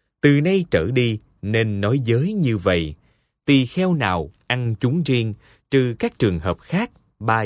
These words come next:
vật đề, các trường hợp khác là khi bệnh,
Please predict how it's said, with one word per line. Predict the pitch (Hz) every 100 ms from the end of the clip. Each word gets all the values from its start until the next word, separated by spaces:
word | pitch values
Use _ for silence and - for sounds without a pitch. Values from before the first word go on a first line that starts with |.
| 95
vật | 95 -
đề, | 101 90 82 - _ _ -
các | 208 - -
trường | 107
hợp | 82 87 -
khác | 165 220 -
là | 101 95 87
khi | - - 180
bệnh, | 113 90 80 95